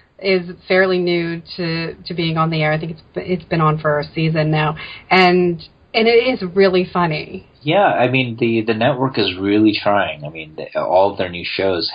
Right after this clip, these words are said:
Speaker 2: have a very diverse cast, and actually, uh, the show Fresh Off the Boat in particular has the most, uh, diverse cast of writers on any T V show in, in all of history.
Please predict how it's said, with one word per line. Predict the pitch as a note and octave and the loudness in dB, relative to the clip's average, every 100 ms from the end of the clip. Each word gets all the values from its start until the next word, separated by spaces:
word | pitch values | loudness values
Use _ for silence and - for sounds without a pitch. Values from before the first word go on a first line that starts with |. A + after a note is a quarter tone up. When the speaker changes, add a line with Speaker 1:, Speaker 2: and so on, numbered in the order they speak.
| - | -8
Speaker 2:
have | D#2 D#2 | -10 -12
a | - - | -20 -4
very | F2 F2 | 0 0
diverse | E2+ E2 E2 D#2 - - | 0 -4 -4 -4 -4 -4
cast, | D#2+ D2 - - G#2 | -4 -2 -4 -6 -2
and | G#2 | 0
actually, | G2+ - F#2+ F2+ F2+ - - - _ | 0 0 -2 -2 -4 -14 -20 -20 _
uh, | E2 E2 | -2 0
the | E2 | 0
show | - A2 G#2+ F#2+ F#2+ | 0 2 2 2 -2
Fresh | G2 F#2+ - | -2 -2 0
Off | F#2 - | -4 -4
the | - | -8
Boat | - G2 G#2+ | -4 -2 -4
in | - | -10
particular | F#2 - F#2 - B2 C3+ C#3+ - - - - - | -12 -10 -8 -4 -2 -2 -6 -16 -20 -20 -20 -10
has | - G#2 G2+ G2 - | -4 0 0 -2 -8
the | F#2 | -12
most, | F2+ F2+ G#2+ A2+ - - - _ _ _ | -10 -6 -6 -6 -8 -12 -16 _ _ _
uh, | E2+ E2+ | -6 -4
diverse | E2+ F2+ F2 G2+ G2+ - - | -2 -2 -2 -4 -4 -8 -4
cast | F#2+ F#2 - | 0 0 -4
of | F2 E2 | -10 -6
writers | D#2+ F2+ F2+ D#2 | -4 -2 -2 -6
on | D#2 D2 - | -8 -12 -10
any | G2 G#2 F#2+ | -8 -6 -6
T | - F#2 | -6 -6
V | F2+ | -4
show | E2+ E2 D#2 | -2 -2 -6
in, | D2 - _ | -10 -18 _
in | - D#2 E2 | -18 -16 -8
all | F2 F#2 E2+ | -2 0 0
of | |
history. | - G2 - - G#1 - - | -4 -6 -6 -8 -12 -16 -20